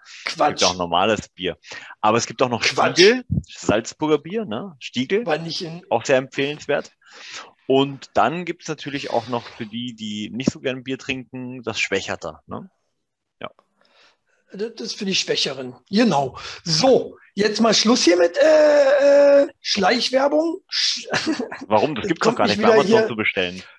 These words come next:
Speaker 2: <laughs> kommt mich wieder teuer zu stehen hier. Weißt du? Weißt du, ich kann, die ganzen Klagen, die ich hier
Speaker 1: Ja.
Speaker 2: jedes Jahr, äh, jede Woche hier reinkriege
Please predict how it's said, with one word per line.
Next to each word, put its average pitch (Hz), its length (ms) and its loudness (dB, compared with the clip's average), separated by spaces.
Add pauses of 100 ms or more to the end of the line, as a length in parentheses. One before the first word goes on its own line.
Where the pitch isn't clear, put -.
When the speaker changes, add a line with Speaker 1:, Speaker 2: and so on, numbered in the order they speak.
(140)
Speaker 2:
<laughs> - 100 -12 (680)
kommt 226 180 -2
mich 190 120 0
wieder 220 220 4
teuer 254 300 4
zu 220 200 -4
stehen 269 460 0
hier. 147 320 -4 (240)
Weißt 175 280 -8
du? - 20 -2 (280)
Weißt 190 200 -14
du, 208 40 -10
ich 190 80 -12
kann, 196 220 -6
die 175 420 -8
ganzen 214 280 -6
Klagen, 208 420 -2
die 165 200 -4
ich - 80 -14
hier 175 140 0
Speaker 1:
Ja. 156 120 -4
Speaker 2:
jedes 170 260 -4
Jahr, 151 280 0
äh, 165 180 -4
jede 165 340 -8
Woche 202 200 -2
hier 160 340 -6 (440)
reinkriege 180 1120 2